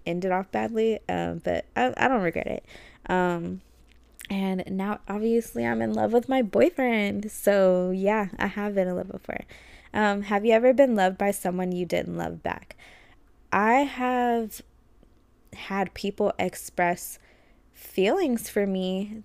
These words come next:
that I couldn't return. I don't think that they've ever, like,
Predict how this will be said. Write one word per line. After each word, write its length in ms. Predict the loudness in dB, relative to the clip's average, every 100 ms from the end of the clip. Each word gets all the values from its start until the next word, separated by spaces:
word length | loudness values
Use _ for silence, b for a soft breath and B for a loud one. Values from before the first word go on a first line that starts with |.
| -8
that 340 | -2 0 0 -2
I 180 | -2 -2 -4
couldn't 500 | -6 -2 0 0 -6 -14 -20 -8
return. 720 | -6 -6 -8 -8 -6 -4 -4
I 160 | -2
don't 220 | 0 -2 -4
think 440 | -6 -6 -6 -14 b b b b b _
that 560 | -16 -4 0 2 0 -4 -14 _ _ _ _ _ _ 0
they've 240 | 4 6 4
ever, 420 | 0 0 -2 -2
like, 320 | -4 -6 -8